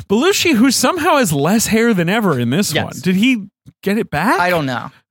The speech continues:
Speaker 1: Yeah, I don't know who he had to
Speaker 2: I don't
Speaker 1: kill.
Speaker 2: know. He's got a weird bouffant going on.
Speaker 1: <laughs> Belushi with a shirtless scene.
Speaker 2: Oh, well.
Speaker 1: A shirtless beach scene.
Speaker 2: Yeah.
Speaker 1: That's what Michael Mann will give you.
Speaker 2: Yeah.
Speaker 1: Who's the female lead? Tuesday Weld. I dragged her out of a heroin clinic.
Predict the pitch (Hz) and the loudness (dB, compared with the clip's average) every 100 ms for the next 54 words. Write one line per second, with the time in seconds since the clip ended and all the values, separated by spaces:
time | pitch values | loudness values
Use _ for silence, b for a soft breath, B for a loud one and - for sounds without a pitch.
0 | - 135 120 123 147 135 135 139 135 123 | -6 -2 0 0 0 0 0 0 0 0
1 | - 160 165 143 131 190 247 226 190 190 | -2 0 0 2 0 0 0 -2 0 -2
2 | 170 170 147 151 139 - 143 127 127 131 | -2 -4 -4 -4 -4 -4 -4 -2 -2 -2
3 | 127 359 320 190 175 - 175 240 - 175 | -2 -2 -4 -6 -10 -6 -2 0 0 0
4 | 202 233 180 - 320 427 - 247 151 - | 2 2 0 0 2 2 2 0 0 0
5 | 160 107 90 151 120 127 - - 392 440 | 0 -2 -4 -4 -2 0 0 0 0 0
6 | 381 220 151 285 403 - - - 302 135 | -2 -2 -2 -2 -2 -4 0 2 2 0
7 | 120 - 240 254 302 - 403 240 247 226 | -2 -2 -2 0 0 0 0 0 -2 0
8 | 190 151 220 196 139 131 110 110 117 - | 0 0 2 0 0 -2 -2 -4 -6 -6
9 | 139 - 202 208 247 254 240 240 233 123 | -8 -2 -2 0 0 0 2 2 0 -2
10 | 165 170 - 151 147 160 131 127 151 156 | 0 0 2 0 2 2 0 0 0 0
11 | 156 151 151 143 127 117 110 160 156 143 | 0 0 0 0 -2 -4 -2 0 2 0
12 | 127 117 101 - 127 98 - | 0 -4 -6 -4 -4 -4 -8